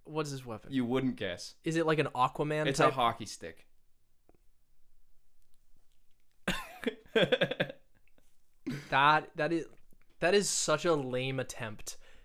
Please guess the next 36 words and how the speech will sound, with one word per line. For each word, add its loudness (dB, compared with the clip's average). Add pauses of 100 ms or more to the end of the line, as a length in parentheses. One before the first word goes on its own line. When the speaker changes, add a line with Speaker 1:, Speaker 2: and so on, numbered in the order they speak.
(300)
Speaker 1:
at, 8
Speaker 2:
Yeah. 6
Speaker 1:
at, 6
like, 2
trying 4
to -2
represent 0
all 0
of -4
Speaker 2:
Yeah, -16
Speaker 1:
Canada. -2
Speaker 2:
and 6
he 0
always 8
wears 4
skates. -4 (680)
Speaker 1:
Oh, 6 (140)
it -2
just -2
keeps -2
getting 2
worse. 6
Speaker 2:
Yeah. 6
Speaker 1:
It's 0
like, 6
Speaker 2:
<laughs> 0
Yeah. 4
Speaker 1:
yeah, 10
it 8
looks 4
like 4
a -4
duck. 2 (160)
Speaker 2:
Man, 6
Speaker 1:
And 2
Speaker 2:
it's, 4